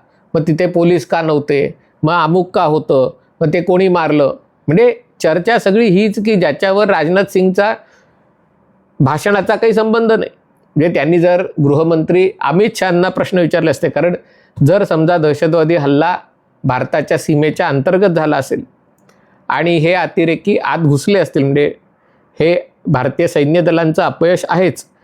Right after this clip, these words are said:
पण एकदा ते आत आल्यावर त्यांनी सीमेपासनं इतक्या आतमध्ये हल्ला करणं हे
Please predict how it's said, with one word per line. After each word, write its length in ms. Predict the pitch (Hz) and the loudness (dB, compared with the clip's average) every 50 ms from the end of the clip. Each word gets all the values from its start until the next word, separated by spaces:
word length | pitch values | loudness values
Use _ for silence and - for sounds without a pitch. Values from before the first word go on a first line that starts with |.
| _ _ _ _ | _ _ _ _
पण 100 | 165 160 | -2 -2
एकदा 240 | 170 156 156 185 180 | 0 0 0 0 -2
ते 140 | 185 202 208 - - | 0 -2 -4 -2 -2
आत 240 | 160 175 202 202 190 | -2 -2 -2 -2 -2
आल्यावर 320 | 180 170 170 175 175 170 | 0 2 2 2 2 2
त्यांनी 400 | 175 165 151 156 156 170 185 190 - - _ - - - | 0 0 0 0 0 0 0 -2 -4 -8 _ -20 -18 -10
सीमेपासनं 640 | - - 151 147 165 175 - - 160 - - 170 | -4 0 0 2 2 0 0 -2 -2 -2 0 0
इतक्या 360 | 170 156 135 - - - 180 156 | 0 0 -2 -2 -2 -2 -2 0
आतमध्ये 380 | 160 160 - 190 170 165 185 | -2 -2 -2 0 0 2 2
हल्ला 280 | 160 151 147 147 151 151 | 2 2 2 2 0 0
करणं 280 | - - 160 165 185 | -2 -2 0 0 2
हे 260 | 175 160 185 208 214 | 2 2 2 2 0